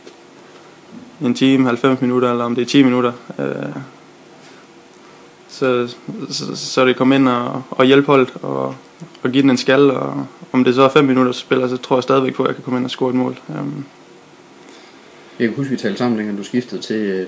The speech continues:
Speaker 2: fra, fra Esbjerg til, til Viborg, hvor noget af det, som du, du rigtig eftersøgte dengang, det var det her med, at du skulle have chancen som, som, som angriber helt op foran.
Speaker 1: Ja.
Speaker 2: Hvor tæt følte du egentlig på at få den, øh, ja, den rolle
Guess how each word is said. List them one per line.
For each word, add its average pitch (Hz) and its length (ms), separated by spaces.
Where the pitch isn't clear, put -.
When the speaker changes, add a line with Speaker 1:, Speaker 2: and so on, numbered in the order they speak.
Speaker 2:
fra, 110 100
fra 107 140
Esbjerg 87 360
til, 85 260
til 95 200
Viborg, 110 220
hvor 101 140
noget 110 160
af 104 40
det, 107 120
som 98 140
du, 92 400
du 95 160
rigtig - 260
eftersøgte 98 520
dengang, 101 320
det 110 100
var 104 60
det 107 100
her 107 80
med, 104 140
at - 160
du - 40
skulle - 180
have 104 100
chancen 101 340
som, 87 180
som, - 200
som - 120
angriber 107 380
helt 104 200
op 90 180
foran. 104 280
Speaker 1:
Ja. 135 40
Speaker 2:
Hvor 135 100
tæt 147 180
følte 139 220
du 101 40
egentlig 110 200
på - 80
at 104 60
få 143 140
den, 113 340
øh, 50 560
ja, - 120
den 123 140
rolle 117 320